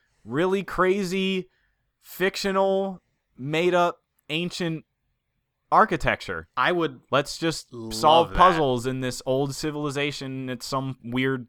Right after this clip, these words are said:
Speaker 1: place in the world. That would be really cool. <laughs>
Speaker 2: I would love
Speaker 1: I'd
Speaker 2: that,
Speaker 1: be
Speaker 2: but I
Speaker 1: all
Speaker 2: don't,
Speaker 1: about that.
Speaker 2: I don't know if I see that happening.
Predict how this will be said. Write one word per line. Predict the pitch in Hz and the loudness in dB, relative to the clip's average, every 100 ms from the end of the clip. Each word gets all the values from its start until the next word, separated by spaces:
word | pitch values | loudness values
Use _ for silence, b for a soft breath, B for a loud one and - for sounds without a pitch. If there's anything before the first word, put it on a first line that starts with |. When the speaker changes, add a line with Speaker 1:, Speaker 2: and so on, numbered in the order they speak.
| _ _ - | _ _ -4
Speaker 1:
place | 135 135 131 | 0 0 -2
in | 131 | -6
the | 123 | -2
world. | 127 113 90 90 _ _ - | 0 0 -4 -10 _ _ -2
That | 113 123 | 0 2
would | 139 | 0
be | 135 139 | -2 -4
really | 123 123 139 143 | -2 0 0 0
cool. | 135 151 143 107 101 - 156 | -4 -6 -4 -4 -6 -6 -8
<laughs> | - - | -8 -8
Speaker 2:
I | 113 | -4
would | 127 123 | -4 0
love | 127 123 | 2 4
Speaker 1:
I'd | 120 | 2
Speaker 2:
that, | |
Speaker 1:
be | 147 | 2
Speaker 2:
but | 143 | 2
I | 139 | 2
Speaker 1:
all | 139 | 2
Speaker 2:
don't, | |
Speaker 1:
about | 120 127 131 | 4 2 2
that. | 82 98 | -6 -4
Speaker 2:
I | 120 | -4
don't | 117 | -4
know | 110 107 | -6 -4
if | 101 107 | -4 -4
I | 104 | -4
see | - | -6
that | 104 98 | -8 -6
happening. | 101 98 101 107 113 | -2 -4 -4 -10 -12